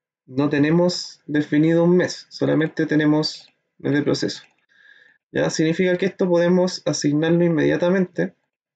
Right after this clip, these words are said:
aquí en nuestras variables. El mes de proceso va a ser el cinco en este caso.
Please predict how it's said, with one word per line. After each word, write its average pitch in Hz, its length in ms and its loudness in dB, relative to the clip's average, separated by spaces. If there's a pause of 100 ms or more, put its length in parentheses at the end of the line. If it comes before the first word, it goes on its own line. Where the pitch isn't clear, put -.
(640)
aquí - 180 -8
en 147 100 0
nuestras 156 300 -4
variables. 165 560 0 (1040)
El 127 120 -6
mes 170 180 2
de 180 100 0
proceso 175 380 0
va 185 80 -10
a 180 40 -10
ser 180 160 -2
el 175 100 0
cinco 190 420 0
en 170 60 2
este 170 220 -2
caso. 180 400 -2